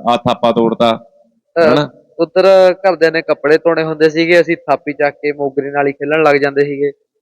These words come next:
Speaker 2: ਜਦੋਂ ਬੱਚੇ ਹੁੰਦੇ ਸੀਗੇ, ਲੇਟ ਹੁੰਦੇ ਸੀਗੇ,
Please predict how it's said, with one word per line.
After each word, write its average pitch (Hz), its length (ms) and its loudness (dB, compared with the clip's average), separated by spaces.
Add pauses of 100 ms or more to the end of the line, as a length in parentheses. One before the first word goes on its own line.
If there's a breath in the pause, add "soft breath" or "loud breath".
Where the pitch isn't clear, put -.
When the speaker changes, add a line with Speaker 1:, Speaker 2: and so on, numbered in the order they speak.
Speaker 2:
ਜਦੋਂ 147 140 2
ਬੱਚੇ 143 300 0
ਹੁੰਦੇ 147 240 0
ਸੀਗੇ, 139 280 -6 (480)
ਲੇਟ 165 380 2
ਹੁੰਦੇ 190 260 0
ਸੀਗੇ, 190 420 -2